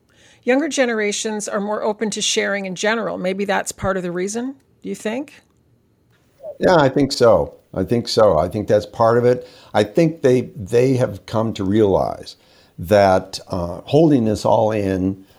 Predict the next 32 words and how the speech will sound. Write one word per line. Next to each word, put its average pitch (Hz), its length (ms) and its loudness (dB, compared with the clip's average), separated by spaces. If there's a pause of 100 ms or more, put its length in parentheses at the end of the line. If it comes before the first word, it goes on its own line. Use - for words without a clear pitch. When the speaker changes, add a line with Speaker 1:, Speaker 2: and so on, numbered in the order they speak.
(100)
Speaker 2:
uh, 87 280 -4
doesn't 110 460 0
do 92 160 -4
anything. - 580 -8 (340)
And 92 560 -4
being 120 280 0
a-, 120 240 -2
being 113 200 -4
able 123 280 -2
to 98 200 -6
at - 140 -8
least 107 300 -4
tell 104 180 2
people, - 400 -8
you 87 80 -12
know, 85 160 -8
"I'm 127 200 -2
having 135 280 -2
a 80 80 -8
hard 107 320 -2
time 101 360 -6
here," 55 320 -12 (340)
that 87 180 0
they're 110 160 2
mo-, 110 300 0
more 104 280 0
willing 90 460 -2
to - 120 -12
reach 92 300 -2
out 85 300 0
for 71 160 -6
help. 69 400 -6